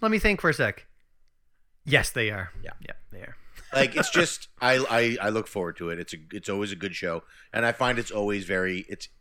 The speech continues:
Speaker 2: I don't use the term intellectual 'cause when people hear that, they think, uh, slow and boring.
Speaker 1: Yeah, it is not.
Speaker 2: It is not slow or boring.
Speaker 1: Yeah.
Speaker 2: Um, it's a good time.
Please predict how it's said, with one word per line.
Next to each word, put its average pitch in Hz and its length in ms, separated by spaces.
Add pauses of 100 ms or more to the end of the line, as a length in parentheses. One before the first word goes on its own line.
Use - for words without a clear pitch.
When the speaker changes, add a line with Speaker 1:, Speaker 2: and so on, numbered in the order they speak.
Speaker 2:
I 123 60
don't 143 120
use 135 140
the 127 60
term 123 60
intellectual 107 460
'cause 104 140
when 98 80
people 104 180
hear 104 160
that, 101 140
they - 60
think, - 340 (240)
uh, 87 260 (320)
slow 98 460
and 87 140
boring. 113 360
Speaker 1:
Yeah, 107 120
it 92 120
is 95 120
not. 98 160
Speaker 2:
It 139 100
is 117 180
not 117 340
slow 104 300
or 95 240
boring. 82 460 (100)
Speaker 1:
Yeah. - 60 (400)
Speaker 2:
Um, 80 400 (220)
it's - 140
a 85 40
good 87 140
time. 73 160